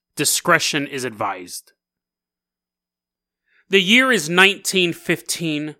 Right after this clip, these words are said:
The place is Japan. It is a cold November morning when a bear is awoken months early from the end of hibernation.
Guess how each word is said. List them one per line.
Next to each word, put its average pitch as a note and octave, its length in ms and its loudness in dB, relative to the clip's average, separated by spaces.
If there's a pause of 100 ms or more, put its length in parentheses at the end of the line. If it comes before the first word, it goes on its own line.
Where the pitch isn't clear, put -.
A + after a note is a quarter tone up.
The C#3 140 -6
place F3 480 0
is C3+ 160 -8
Japan. D3 800 -8 (560)
It F#3 180 6
is D#3+ 180 4
a D3 120 2
cold D#3+ 920 0 (300)
November C3 960 -2
morning A2 720 -8 (1120)
when D#3 160 0
a D#3+ 60 0
bear E3+ 440 6
is D#3 220 0
awoken D#3+ 720 0 (960)
months B3+ 600 2
early G#3+ 720 2 (680)
from E3+ 200 0
the E3 160 6
end E3+ 120 2
of D#3 120 0
hibernation. C3 720 -2